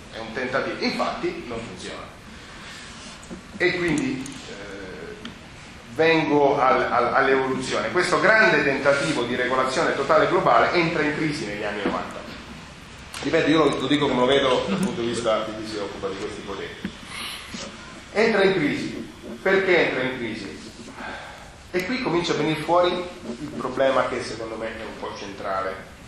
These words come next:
che vorrei, diciamo, la tesi centrale vorrei dire, poi, poi vorrei dire un'altra cosa soltanto sul libro di Stefano. Eh,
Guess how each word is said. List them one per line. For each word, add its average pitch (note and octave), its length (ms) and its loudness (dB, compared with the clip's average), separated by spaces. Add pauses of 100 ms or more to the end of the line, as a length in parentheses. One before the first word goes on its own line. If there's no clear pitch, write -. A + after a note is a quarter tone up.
(260)
che G#2 120 -8
vorrei, A2 500 -2
diciamo, B2 300 -2
la A#2+ 100 2
tesi D3+ 320 2
centrale A2 420 -2
vorrei G#2 220 -4
dire, G2 180 -6
poi, F#2+ 480 -6 (160)
poi G2+ 400 -6
vorrei G2 180 -8 (180)
dire G2 180 -12
un'altra G2 380 -6
cosa G2 280 -8
soltanto F#2+ 420 -8
sul D2+ 120 -8
libro - 300 -8
di - 60 -8
Stefano. - 340 -12 (1300)
Eh, C3 440 2